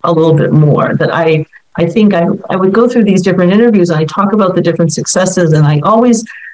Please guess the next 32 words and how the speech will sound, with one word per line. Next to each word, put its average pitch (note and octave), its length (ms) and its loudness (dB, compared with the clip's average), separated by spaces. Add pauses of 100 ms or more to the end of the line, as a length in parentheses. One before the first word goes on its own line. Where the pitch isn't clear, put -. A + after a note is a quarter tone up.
(360)
the F3 180 0
way G#3+ 140 2
I G3+ 100 0
would F3+ 140 0
talk - 260 -4
about G3+ 220 0
it D#3+ 40 -2
was E3+ 140 -2
how F3+ 120 0
great F#3+ 260 0
everybody E3+ 320 2
else F3 220 0
was E3+ 200 2
and D#3+ 100 -2
how D#3 100 -2
great D#3 220 -2
the D#3 60 -2
environment F3 480 2
was D#3+ 180 2
and D#3 100 2
how D#3 80 0
great D#3 200 -2
the D3+ 80 -4
team G#3 260 2
was. D3+ 240 2
And E3 100 0
it - 140 -4
took E4 300 -6
one G#3+ 180 2
of G3 80 2
the F3 160 2
interviewers F3+ 840 2